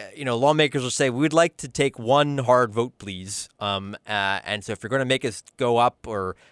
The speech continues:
go up is kinda ca-, Capitol slang for vote in favor of a particular bill on a particular issue that's hard, usually, uh, or oftentimes, rather, you only see one,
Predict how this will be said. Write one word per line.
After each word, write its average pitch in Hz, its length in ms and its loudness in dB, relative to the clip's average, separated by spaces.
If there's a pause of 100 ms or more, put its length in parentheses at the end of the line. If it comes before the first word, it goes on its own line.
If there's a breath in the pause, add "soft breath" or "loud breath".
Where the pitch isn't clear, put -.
go 113 120 0
up 110 200 0
is 92 160 -10
kinda 104 220 -2
ca-, 110 260 -6 (120)
Capitol 113 340 0
slang 110 360 -2
for 101 140 -6
vote 104 240 -4
in 101 80 -14
favor 113 440 -2
of 92 360 -2 (180 loud breath)
a 107 80 -8
particular 113 540 -4
bill 110 380 0
on 101 100 -4
a 98 40 -6
particular 110 460 -8
issue 113 220 -6
that's 92 160 -4
hard, 95 640 2 (300 loud breath)
usually, 127 960 -2 (100)
uh, 104 220 0
or 113 160 4
oftentimes, 110 580 0
rather, 95 440 -2
you 98 180 -8
only 107 180 -2
see 104 200 -12
one, 104 540 -2